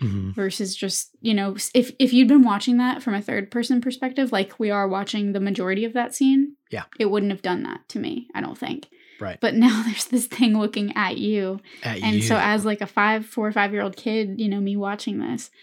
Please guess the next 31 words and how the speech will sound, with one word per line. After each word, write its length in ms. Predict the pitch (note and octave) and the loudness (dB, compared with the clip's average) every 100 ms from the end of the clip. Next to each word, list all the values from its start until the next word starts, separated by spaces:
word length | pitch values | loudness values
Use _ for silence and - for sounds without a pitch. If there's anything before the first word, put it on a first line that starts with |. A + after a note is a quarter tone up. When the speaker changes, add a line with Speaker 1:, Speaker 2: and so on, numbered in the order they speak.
| - _ _ _ _ _ | -20 _ _ _ _ _
Speaker 2:
so 200 | - G#3 | -6 -2
heavy, 480 | G#3 G3+ - A#3+ A#3 B3+ | -2 -2 -4 -6 -6 -6
like, 220 | A3 A#3 | -8 -6
just 300 | G#3+ G#3+ - _ - | -6 -8 -12 _ -8
so 180 | - | -6
scary. 440 | G#3+ - - A3 A#3 | -6 -8 -8 -8 -8
Speaker 1:
So 300 | - - A#2 | -8 -2 -2
scary, 540 | C3+ - D#2+ E2 F#2+ - | -2 -8 -12 -12 -14 -12
I 80 | G2 | -8
know. 220 | G2+ G#2+ A#3 | -6 -4 0
Speaker 2:
And 100 | A3 | 0
I, 140 | A3 | 2
I 80 | A3 | 0
tried 420 | G#3+ - A#3+ C4 C4 | 0 2 4 4 2
to 60 | |
dig 280 | G#3+ A3 G#3 | 0 0 -2
into 600 | A3 G#3+ G#3+ - G#3+ G#3+ | -2 0 0 0 -2 -2
some 260 | G#3+ A3 G#3 | -2 0 0
of 160 | G3+ - | -2 -4
that 540 | G#2 G#2 - - - _ _ _ _ _ - | -4 -4 -6 -8 -20 _ _ _ _ _ -2
Uncanny 360 | A3 A#3 G#3 | 0 2 2
Valley 320 | G3+ G3+ G3+ G3 | 2 0 0 -2
stuff, 440 | - G3+ G3+ - | -4 -4 -4 -6
and 100 | A#3 | -6
it's 120 | G#3+ | -4
similar 340 | - A#3 A3+ A3 | 2 2 2 0
to 120 | A3+ | -2
what 120 | G3 | -2
I 80 | G3 | -2
talked 260 | G3 G3 - | -4 -8 -6
about, 400 | G#3 G3+ - | -6 -6 -8